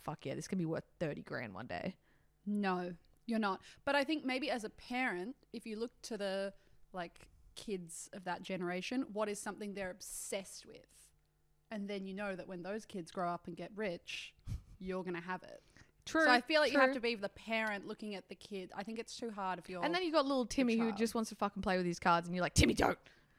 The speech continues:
Speaker 1: This is gonna make us rich one
Speaker 2: No.
Speaker 1: day."
Speaker 2: What are kids
Speaker 1: I told
Speaker 2: obsessed with?
Speaker 1: you how Lannon, when we were growing up, for context, my brother was a baseball player.
Speaker 2: Mm.
Speaker 1: He thought his career path was gonna be selling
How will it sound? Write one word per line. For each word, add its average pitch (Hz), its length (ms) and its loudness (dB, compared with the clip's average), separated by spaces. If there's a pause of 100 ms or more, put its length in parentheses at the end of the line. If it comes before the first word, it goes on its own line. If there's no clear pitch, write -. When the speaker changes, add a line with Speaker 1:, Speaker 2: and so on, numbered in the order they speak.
(280)
Speaker 1:
This - 120 6
is 202 100 6
gonna 220 140 8
make 226 140 4
us - 100 0
rich - 220 2
one - 120 4
Speaker 2:
No. 180 80 0
Speaker 1:
day." 170 180 -4 (800)
Speaker 2:
What 320 140 2
are 285 120 0
kids - 300 -4
Speaker 1:
I 277 80 6
told 339 180 6
Speaker 2:
obsessed 349 100 0
with? 285 80 4
Speaker 1:
you 226 180 2
how 190 500 4 (160)
Lannon, 190 480 4 (120)
when 196 220 2
we 185 60 6
were 180 80 6
growing 175 240 4
up, 170 240 2 (240)
for 208 80 0
context, 175 420 2
my 175 60 0
brother 170 260 0
was 165 100 -2
a 170 40 -4
baseball 160 360 -2
player. 95 340 -2 (180)
Speaker 2:
Mm. 226 160 -2
Speaker 1:
He 185 120 4
thought 202 140 2
his 190 140 2
career 170 260 0
path 160 300 2
was 165 100 -2
gonna 160 160 -4
be 165 100 -4
selling 156 480 -2